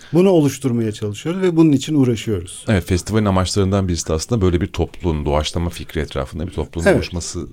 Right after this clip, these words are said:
Speaker 2: da denebilir belki.
Speaker 1: Tabii,
Speaker 2: Çok
Speaker 1: tabii,
Speaker 2: zorlama
Speaker 1: tabii.
Speaker 2: olmadığı takdirde.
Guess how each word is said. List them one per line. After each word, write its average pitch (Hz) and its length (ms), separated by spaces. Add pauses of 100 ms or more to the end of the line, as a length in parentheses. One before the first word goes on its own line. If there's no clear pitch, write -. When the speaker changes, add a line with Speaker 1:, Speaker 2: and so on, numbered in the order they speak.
(180)
Speaker 2:
da 95 140
denebilir 80 420
belki. - 240
Speaker 1:
Tabii, 190 200
Speaker 2:
Çok - 40
Speaker 1:
tabii, 233 100
Speaker 2:
zorlama 107 440
Speaker 1:
tabii. 160 160
Speaker 2:
olmadığı 67 240
takdirde. - 420